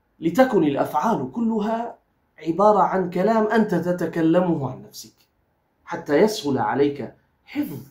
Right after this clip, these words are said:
طريقة رسم الحروف وتكوين الكلمات ومعاني التركيب الذي تتكلم عنه، فهو مرتبط بحياتك.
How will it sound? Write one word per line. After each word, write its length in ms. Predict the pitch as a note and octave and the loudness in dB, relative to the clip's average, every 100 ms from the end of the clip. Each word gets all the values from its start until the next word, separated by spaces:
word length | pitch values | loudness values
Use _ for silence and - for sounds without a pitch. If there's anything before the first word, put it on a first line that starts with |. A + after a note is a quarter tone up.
| - | -10
طريقة 500 | C#3 F#3+ - C#3 C3+ - | -6 -6 -6 -10 -10 -10
رسم 340 | E3+ - A#2 | -10 -10 -14
الحروف 540 | G2+ - A2+ E3 C#4 D4+ _ _ _ _ | -14 -12 -4 -2 -2 -8 _ _ _ _
وتكوين 560 | - C3+ C3+ D#3+ A#3 G#3 | -6 -4 -2 2 2 2
الكلمات 680 | F#3+ F3+ F3+ G3+ B3+ C4+ - _ _ | 0 -2 2 0 0 -4 -10 _ _
ومعاني 960 | C#3 C#3+ D3+ D3+ G3 A#3+ C4 C4+ D4 - _ _ _ _ _ _ | 2 4 4 4 4 6 6 4 2 -6 _ _ _ _ _ _
التركيب 720 | C#3+ C#3 C#3+ C#3 - G#3 D3 - | -8 -6 -6 -6 0 0 0 -4
الذي 280 | A#2 G#2+ A2+ | -8 -8 -10
تتكلم 580 | B2 C3 B2+ C#3 A#2+ A#2+ | -10 -10 -4 -2 0 0
عنه، 220 | F3+ A3 _ _ _ _ | -2 -4 _ _ _ _
فهو 280 | C#3 E3+ F3+ | -6 -2 0
مرتبط 440 | F#3+ - A3+ A#3 | 0 -2 -4 -2
بحياتك. 680 | A#3+ A#3 - C#4 D4+ - - | -4 -4 -2 0 0 -2 -8